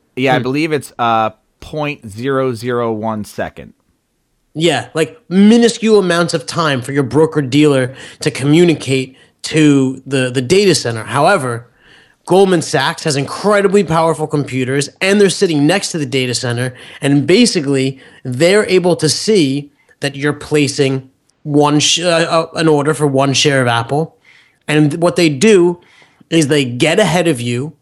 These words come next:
Speaker 2: because they have a faster connection. They're directly next to the computers,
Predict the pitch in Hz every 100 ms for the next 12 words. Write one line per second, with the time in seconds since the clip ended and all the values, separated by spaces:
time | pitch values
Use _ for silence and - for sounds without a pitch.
0 | _ - 139 156 151 147 127 - 147 143
1 | - 180 170 139 120 135 135 135 127 -
2 | 127 131 147 156 139 - 147 143 131 131
3 | 120 131 139